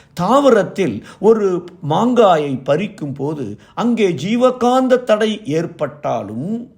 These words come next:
ஜீவகாந்த ஆற்றலின் திணிவு அதிகமாகும் பொழுது அந்த மின்குறுக்கு ஏற்பட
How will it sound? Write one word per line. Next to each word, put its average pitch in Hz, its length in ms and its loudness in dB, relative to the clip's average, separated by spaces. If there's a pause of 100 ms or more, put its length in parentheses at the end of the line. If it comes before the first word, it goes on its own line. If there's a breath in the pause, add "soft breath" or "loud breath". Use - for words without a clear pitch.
(360 soft breath)
ஜீவகாந்த 240 840 2
ஆற்றலின் 202 720 -2
திணிவு 220 380 -2
அதிகமாகும் 156 880 -4
பொழுது 143 640 -4 (180 loud breath)
அந்த 165 280 -2
மின்குறுக்கு 262 680 -2
ஏற்பட 180 800 0